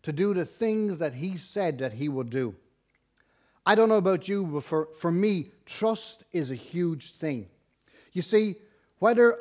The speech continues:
I have trust in you or not, or in your service or not, will depend on whether I use you or not. At home, we always get our heat and oil from the same company every time we need oil. But there was this one time,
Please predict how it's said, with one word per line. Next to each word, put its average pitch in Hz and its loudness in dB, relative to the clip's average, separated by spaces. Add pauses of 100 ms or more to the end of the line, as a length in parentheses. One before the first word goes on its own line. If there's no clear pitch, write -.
I 190 -2
have 165 -4
trust - -6
in 185 -4
you 190 0
or 156 0
not, 151 -2
or 151 0
in 170 -2
your 160 -2
service 190 -6
or 131 -8
not, 123 -8
will 143 -4
depend 160 -8
on 135 -8
whether 139 -4
I 131 -4
use 120 -8
you 110 -8
or 110 -10
not. 101 -16 (800)
At 135 -6
home, 165 2 (720)
we 190 2
always 226 4
get 202 -2
our 185 0
heat 175 -8
and 165 -6
oil 156 0
from 143 -8
the 127 -6
same 156 -8
company 135 -10 (640)
every 208 -2
time 180 -6
we 160 -2
need 147 -2
oil. 110 -6 (600)
But 233 0
there 233 -4
was 208 2
this 220 -4
one 220 -4
time, 175 -6